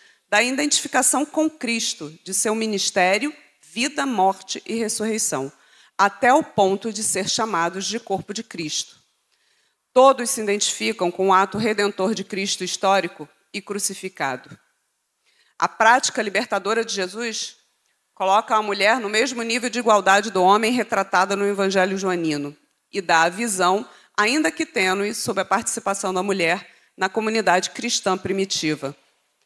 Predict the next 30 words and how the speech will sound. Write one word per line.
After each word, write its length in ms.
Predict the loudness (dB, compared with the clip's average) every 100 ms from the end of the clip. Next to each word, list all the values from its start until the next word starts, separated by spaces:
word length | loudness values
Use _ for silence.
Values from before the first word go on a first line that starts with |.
| _ _ _ -2
São 220 | 0 2
muitas 360 | 2 2 2
mulheres 420 | 2 4 4 4 0
alcançadas 600 | 0 0 2 0 0 -2
pela 200 | 0 0
graça 340 | 0 0 -2
de 120 | -8
Cristo. 340 | -8 -6 -4 -4
A 20 |
gente 240 | -4 -4
tem 120 | -4 -4
a 60 |
samaritana, 1000 | -2 -4 -6 -4 0 0 0 -2 -6 -16 _
a 100 | -6
hemorrágica, 800 | -4 -4 0 0 -2 -6 -12 -12
Maria 260 | -6 -4 -4
Madalena. 760 | -4 -4 -2 0 0 -2 -4 -8 _ _ _ 2
Essas 360 | 2 2 0
eram 160 | 0 0
exclui-, 440 | -2 -4 -2 -2 -4
excluídas. 800 | -10 -6 -4 -2 -4 -6 -8 -12 _ _ _ -2
Mas 240 | 0 2
outras 380 | 0 0 -4 -4
que 120 | -2
não 200 | 0 2
eram 200 | 2 0
excluídas, 600 | -2 -4 -2 0 0 -2
que 140 | -4
mesmo 320 | -2 -2 0 0
assim 500 | 0 0 -2 -6